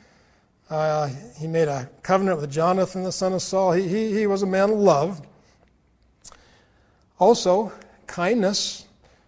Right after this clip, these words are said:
You know, after Saul's death, uh, when he was killed by the Philistines, David said,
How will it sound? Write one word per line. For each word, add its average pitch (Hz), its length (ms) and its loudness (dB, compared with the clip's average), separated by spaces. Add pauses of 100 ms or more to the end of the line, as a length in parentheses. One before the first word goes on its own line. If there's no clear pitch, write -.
(120)
You 180 60 -8
know, 175 80 2
after 180 260 4
Saul's 180 760 6
death, 170 760 0 (220)
uh, 160 280 -4
when 156 200 -4
he 160 100 -4
was 156 460 -4
killed 185 260 0
by 160 100 0
the 151 80 -6
Philistines, 185 880 -4 (960)
David 185 320 2
said, 165 600 -2